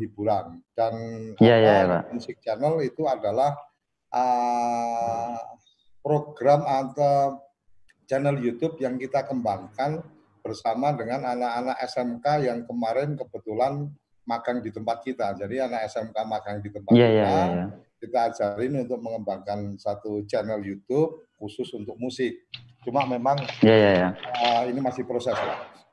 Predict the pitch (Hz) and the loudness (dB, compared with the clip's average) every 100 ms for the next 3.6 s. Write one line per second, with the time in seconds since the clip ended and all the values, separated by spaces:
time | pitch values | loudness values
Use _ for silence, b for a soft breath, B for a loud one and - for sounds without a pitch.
0 | _ 175 214 160 165 185 185 165 156 170 | _ 2 4 4 4 4 6 2 0 -4
1 | 151 180 151 170 185 175 175 165 180 160 | 2 2 4 2 2 2 0 2 2 4
2 | 127 - - 139 143 135 - 139 156 139 | 2 0 -2 0 0 -4 4 8 10 10
3 | 123 165 202 - 185 190 | 8 6 6 6 8 10